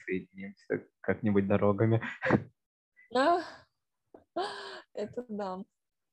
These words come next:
Speaker 2: Ну, то есть вот, кстати, Демский — это самый такой малонаселенный. То есть, э, если составлять, так сказать, топ-семь, э,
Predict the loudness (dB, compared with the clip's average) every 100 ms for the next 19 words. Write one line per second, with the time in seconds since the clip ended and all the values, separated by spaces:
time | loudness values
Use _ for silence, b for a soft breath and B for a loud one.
0 | _ _ -10 -2 8 8 8 2 -2 -6
1 | -20 -16 0 2 4 4 4 6 4 2
2 | -2 2 2 4 6 4 b b -10 -2
3 | 0 0 -2 2 4 4 2 -2 0 0
4 | 0 -2 -2 -2 0 0 0 -2 -4 -6
5 | -10 _ _ _ _ 0 2 2 -4 -14
6 | -10 -6 -2 -2 0 2 2 2 2 2
7 | 2 -4 -8 -4 0 2 4 2 0 -6
8 | _ 8 8 4 -4 2 6 8 6